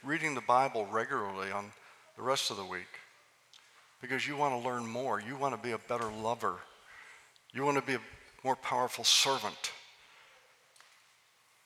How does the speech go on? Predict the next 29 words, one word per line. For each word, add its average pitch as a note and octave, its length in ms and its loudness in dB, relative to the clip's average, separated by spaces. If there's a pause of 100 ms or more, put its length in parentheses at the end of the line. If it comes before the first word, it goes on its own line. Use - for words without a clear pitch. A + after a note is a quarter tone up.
(1900)
You B2+ 140 -6
want C#3 160 2
to A#2+ 40 0
have B2 160 0
the A#2+ 80 -6
mind A#2 280 2
of G2+ 100 -12
Christ. - 800 0 (2750)
And B2 120 0
so D#3+ 160 8
when D3 100 4
you D3 100 2
read E3+ 300 6
the C3+ 100 2
Word, G#2+ 460 4 (1160)
does A2+ 200 0
it - 100 -8
change F#3 400 -2
you? G2+ 120 -2
Are A2 80 0
you B2+ 220 -4
just - 240 -2
putting D3+ 240 -2
in D3+ 140 -2
your C3+ 140 0
ten-minute C3+ 560 -2
reading C3 300 -2
every F#2+ 220 -2
day? G2 300 0